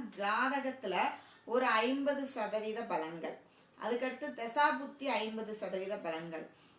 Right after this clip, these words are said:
So, உங்களுக்கு வந்து சனி தசையோ, சனி புத்தியோ, இல்ல சனி அந்தரங்களோ,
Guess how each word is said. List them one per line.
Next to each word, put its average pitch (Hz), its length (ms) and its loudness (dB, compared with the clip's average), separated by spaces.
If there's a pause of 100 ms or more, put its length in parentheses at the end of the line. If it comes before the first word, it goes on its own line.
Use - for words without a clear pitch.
So, 262 200 2
உங்களுக்கு 254 680 0
வந்து 190 460 -2
சனி 220 400 4
தசையோ, 202 680 0
சனி 220 480 -2
புத்தியோ, 196 580 -4 (500)
இல்ல 247 280 0
சனி 233 420 6
அந்தரங்களோ, 220 800 0